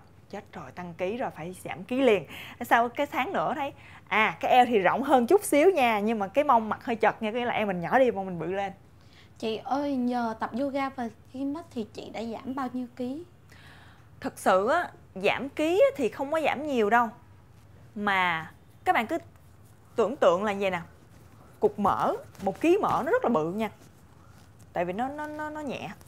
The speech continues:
Speaker 1: và nó lỏng bỏng, lỏng bỏng. Nhưng mà một ký thịt nó không có bự mà nó săn. Thì cái lượng mỡ và cái lượng cơ của mình nó cũng giống vậy á. Có nghĩa là khi mà mình giảm mỡ, mình tăng cơ, đôi khi mình cân lên nó căng, nó, nó tăng ký luôn.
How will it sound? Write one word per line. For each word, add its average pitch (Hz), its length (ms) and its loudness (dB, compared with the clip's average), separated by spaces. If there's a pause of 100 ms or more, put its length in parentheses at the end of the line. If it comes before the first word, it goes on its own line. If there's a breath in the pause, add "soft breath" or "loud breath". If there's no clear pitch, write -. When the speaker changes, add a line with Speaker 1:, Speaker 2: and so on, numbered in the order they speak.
(340)
Speaker 1:
và 185 100 0
nó 214 100 -2
lỏng 233 220 -2
bỏng, 196 160 -2
lỏng 226 120 -4
bỏng. 117 220 -6 (360 soft breath)
Nhưng 269 160 0
mà 247 60 -2
một 180 180 -6
ký 359 100 4
thịt - 200 -4 (500)
nó 320 120 -8
không 285 180 -10
có 294 80 -4
bự 170 200 -2 (540)
mà - 60 -12
nó 240 100 -6
săn. 233 240 -4 (920 loud breath)
Thì 185 340 -4
cái 302 160 -2
lượng 190 260 -2
mỡ 160 180 -2
và 247 100 -8
cái 254 120 -6
lượng 175 140 -8
cơ 220 180 -2
của 233 80 -12
mình 196 100 -8
nó 190 60 -10
cũng 214 140 -10
giống 294 180 -10
vậy 180 220 -10
á. 214 60 -12 (640 loud breath)
Có 294 100 -8
nghĩa 294 100 -6
là 202 100 -4
khi 269 180 -6
mà 247 60 -2
mình 185 240 -6
giảm 240 200 -6
mỡ, 180 260 -4 (300)
mình 185 200 -6
tăng 240 300 0
cơ, 233 360 4
đôi 254 160 4
khi 254 220 -4
mình 190 200 -6
cân 277 260 6
lên 269 200 2
nó 311 60 -6
căng, - 220 -4
nó, 320 120 -4
nó 339 160 -4
tăng 285 260 -4
ký 320 200 2
luôn. 311 260 6